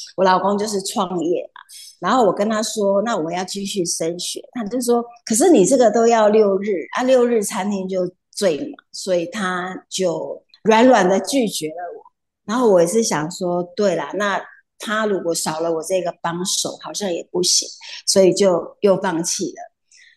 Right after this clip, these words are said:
所以在那个玉安提出来，然后我老公说要支持他的时候，我就感触很多，我就跟玉安说：“你的男朋友跟你的爸爸都很支持你，可是在我走，一路走来，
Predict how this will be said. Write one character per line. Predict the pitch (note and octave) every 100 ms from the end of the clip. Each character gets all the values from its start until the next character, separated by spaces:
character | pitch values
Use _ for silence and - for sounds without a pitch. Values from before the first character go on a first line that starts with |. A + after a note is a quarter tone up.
| _
所 | - B3
以 |
在 | B3+ D4+
那 | D4 C4+
个 | A#3+ A3 -
玉 | C4 C4
安 | B3 C4+
提 | G#3+ F#3
出 | F#3 A3 A3
来， | D#3+ C3
然 | G3+
后 | A3+ A3 G#3+
我 | F#3+
老 | E3+ D#3+
公 | F#3
说 | G3+ G3
要 | G3
支 | F#3 F#3+
持 | - D#3
他 | F3
的 | E3+ E3+
时 | - -
候， | F3+ F#3+ - _ - - - _
我 | F3+
就 | F#3+ B3+ A3 A#3 - - - -
感 | F3 E3+
触 | - B3
很 | A3+ E3+ D3+
多， | - D#3+ D#3+
我 | F3
就 | G#3 B3+
跟 | - A#3 A#3
玉 |
安 | A#3 A3+
说 | - G#3+ A3 A3 _ _ _ _ -
：“你 | F#3+
的 | G#3
男 | G3+ F#3
朋 | F#3+ F3+ E3+ F3+
友 | F3+ D3 - -
跟 | G#3+ G#3+
你 | F3
的 | E3
爸 | - E3
爸 | - F3+
都 | F3+ F#3
很 | G#3 D3
支 | D3+ F3 F3
持 | - - -
你， | - _ _ _ _
可 | G3
是 | A3+ C4+
在 | C4+ A3
我 | E3 C#3 -
走， | - E3+
一 | G3
路 | G#3+ A#3
走 | A3+ E3
来， | A2+